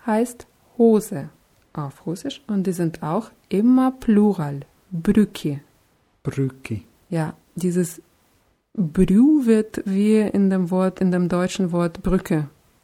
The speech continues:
Speaker 1: ausgesprochen. Brücke. Wie sagst du, „Darf ich diese Hose anprobieren?“
Speaker 2: Можно примерить эти брюки?
Speaker 1: Да, можно примерить эти брюки oder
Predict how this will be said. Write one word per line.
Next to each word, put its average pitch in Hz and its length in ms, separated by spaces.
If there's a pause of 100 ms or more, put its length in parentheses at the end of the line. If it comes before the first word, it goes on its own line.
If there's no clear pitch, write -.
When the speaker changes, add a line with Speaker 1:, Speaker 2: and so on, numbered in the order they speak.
(100)
Speaker 1:
ausgesprochen. 156 920
Brücke. 165 500 (580)
Wie 185 120
sagst 190 300
du, - 60
„Darf 170 260
ich 196 100
diese 165 340
Hose 160 300
anprobieren?“ 285 640 (1120)
Speaker 2:
Можно 131 560 (300)
примерить 113 840 (120)
эти 123 360
брюки? 127 720
Speaker 1:
Да, 147 260 (100)
можно 262 400
примерить 170 600
эти 156 260
брюки 151 580 (380)
oder 208 400